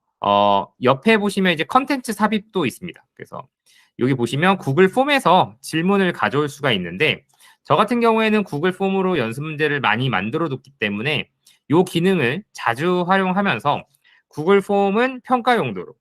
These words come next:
그리고 이제 구글 이 리소스 같은 경우에는, 연습 문제 같은 경우에는 아이들이 이제 과정을 스스로 이제 풀어보는, 네, 그런 형태로 풀 수 있도록 제가 유도를 하려고 합니다.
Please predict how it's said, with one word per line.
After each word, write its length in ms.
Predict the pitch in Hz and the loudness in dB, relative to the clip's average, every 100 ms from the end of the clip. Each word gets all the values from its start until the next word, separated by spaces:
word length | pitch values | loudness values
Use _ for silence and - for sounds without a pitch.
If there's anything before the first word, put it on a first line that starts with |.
| _ | _
그리고 340 | 123 127 139 | -4 -2 0
이제 200 | 131 113 113 | -2 -2 -4
구글 480 | 135 131 151 147 139 | -6 -4 -2 -4 -8
이 200 | - 113 | -6 -6
리소스 640 | 104 120 170 - 151 147 143 | -2 -4 -4 -4 -2 2 2
같은 240 | 131 127 131 | 0 -2 -2
경우에는, 540 | 120 120 135 233 277 | 0 0 0 -2 -4
연습 260 | 110 113 139 | -8 -6 -2
문제 180 | 131 117 | -2 0
같은 260 | 113 - | -2 -4
경우에는 420 | 107 101 120 190 247 _ _ _ _ | -4 -2 -2 -4 -6 _ _ _ _
아이들이 480 | - 113 117 131 147 | 0 2 2 0 0
이제 140 | 113 107 | -2 -6
과정을 1080 | - 120 147 147 147 143 135 135 170 202 214 | 0 2 4 6 4 2 -4 -6 0 0 0
스스로 540 | 240 226 220 208 202 | 0 0 2 4 2
이제 300 | 123 117 110 _ _ _ _ | 0 -2 -2 _ _ _ _
풀어보는, 560 | - 262 254 131 127 101 - | -4 4 4 4 -2 -4 -8
네, 100 | 95 | -10
그런 320 | - 175 202 | 0 2 4
형태로 560 | 196 185 180 156 160 151 | 2 -2 -4 -2 -2 -6
풀 160 | 240 | -8
수 120 | 220 | -6
있도록 400 | 117 - 135 190 | -8 -4 -4 -4
제가 220 | - 104 101 | -8 -6 -4
유도를 440 | 101 131 131 139 | -2 -2 0 0
하려고 280 | 170 160 156 | 0 0 0
합니다. 340 | 151 - - | 0 -4 -12